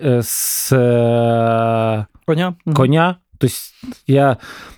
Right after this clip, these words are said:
Speaker 1: там спілкуюсь з хлопцями, і вони кажуть, що до сих по-, е, до сих пір воно є
Speaker 2: В меню і продається, так.
Speaker 1: продається, і там десь якийсь
Speaker 2: Це
Speaker 1: хід,
Speaker 2: рівень.
Speaker 1: хід, хід, а деякі гості мені кажуть,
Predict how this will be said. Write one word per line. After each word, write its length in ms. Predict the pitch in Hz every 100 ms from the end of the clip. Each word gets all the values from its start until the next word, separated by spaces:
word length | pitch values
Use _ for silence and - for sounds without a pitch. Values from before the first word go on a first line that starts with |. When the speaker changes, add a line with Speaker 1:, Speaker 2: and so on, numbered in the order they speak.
| - -
Speaker 1:
там 360 | 120 117 117
спілкуюсь 500 | 117 - 139 143 135
з 60 | -
хлопцями, 460 | - 175 - 131 123
і 20 |
вони 180 | 123 127
кажуть, 300 | 135 120 117
що 120 | 120
до 120 | 123
сих 200 | - 117
по-, 200 | - 147
е, 300 | 151 123 120
до 140 | 120 127
сих 220 | - 123
пір 240 | - 160
воно 760 | 127 120 120 123 127 123 120 117
є 440 | 110 120 120 117 110 107 -
Speaker 2:
В 120 | 139
меню 220 | 160 165
і 40 | 156
продається, 500 | 156 131 123 123 -
так. 80 |
Speaker 1:
продається, 560 | - 131 139 147 131 131
і 140 | 120
там 300 | 120 113 117 110 _
десь 340 | 135 135 123
якийсь 400 | 117 - 120 -
Speaker 2:
Це 120 | - 175
Speaker 1:
хід, 80 |
Speaker 2:
рівень. 220 | 170 151 147
Speaker 1:
хід, 240 | 127 170 - -
хід, 360 | - 208 233 - -
а 280 | 139 135 127 - _
деякі 320 | 139 151 135
гості 340 | 131 151 151 139
мені 200 | 131 127
кажуть, 600 | 135 117 120 - 139